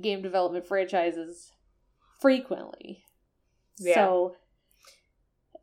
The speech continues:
Speaker 1: I'm sure they're just working on that, hopefully.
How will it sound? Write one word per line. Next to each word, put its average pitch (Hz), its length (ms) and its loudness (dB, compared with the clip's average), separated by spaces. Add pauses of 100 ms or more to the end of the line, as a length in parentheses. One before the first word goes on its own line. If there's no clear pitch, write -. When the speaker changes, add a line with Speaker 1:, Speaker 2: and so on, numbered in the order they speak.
(140)
Speaker 1:
I'm 190 180 -8
sure 196 240 0
they're 185 180 2
just 196 220 -8
working 190 320 -8
on 185 140 -10
that, 190 520 -10 (420)
hopefully. - 580 -10